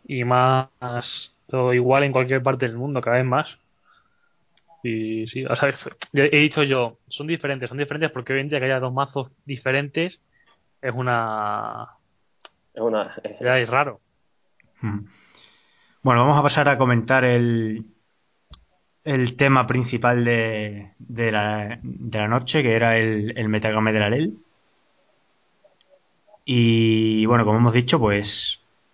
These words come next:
Speaker 3: se parece mucho a los dos ocho que, que rondan por el resto del planeta. No hay, o no ha habido de momento ninguna cosa muy extraña. Los mazos, pues,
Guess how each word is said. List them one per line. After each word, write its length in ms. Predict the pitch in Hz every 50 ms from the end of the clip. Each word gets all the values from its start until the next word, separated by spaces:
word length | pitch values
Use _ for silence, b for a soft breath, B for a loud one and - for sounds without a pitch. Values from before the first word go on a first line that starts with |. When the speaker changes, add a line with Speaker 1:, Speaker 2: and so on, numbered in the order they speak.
| _ _ _ _ _ _ _ _ _ _ _ _ _ _ _ _ _ _ _ _ -
Speaker 3:
se 160 | - - 117
parece 260 | 101 107 107 104 -
mucho 300 | 120 120 117 117 - 110
a 140 | 107 104 107
los 360 | 104 104 104 101 104 101 101 104
dos 120 | - 101 98
ocho 300 | 117 117 - - 117 110
que, 720 | - 117 110 107 107 107 104 104 104 104 101 117 123 - _ _ -
que 100 | 117 113
rondan 340 | 110 113 113 113 113 107 104
por 140 | 117 113
el 100 | 113 110
resto 280 | 107 110 110 110 - 113
del 100 | 107 104
planeta. 400 | 110 107 107 113 127 127 151 139
No 80 | 117 107
hay, 640 | 107 107 107 107 107 107 107 104 104 104 101 101 101 - _ _ _ _ _ _ _ _ _ _
o 140 | - 117 107
no 140 | 107 107 107
ha 40 |
habido 220 | 107 110 110 110 110
de 80 | 107
momento 340 | 107 107 110 117 120 117 117
ninguna 760 | 107 104 104 107 110 110 110 110 110 110 107 107 107 107 104 104
cosa 920 | 120 110 - - 110 110 110 110 107 104 104 104 104 104 101 104 104 - _ -
muy 180 | - 113 113
extraña. 500 | 107 104 110 120 117 123 139 156 170 - - _ _ _ _ _ _ _ - _ _ _ _ _ _ _ _ _ _ _ _ _ _ _ _ _ _ - - -
Los 140 | 127 113
mazos, 1000 | 113 117 123 127 123 127 143 143 139 143 143 147 151 147 - - - - - _ _
pues, 880 | - 110 107 107 104 104 107 104 101 - - - - - - - -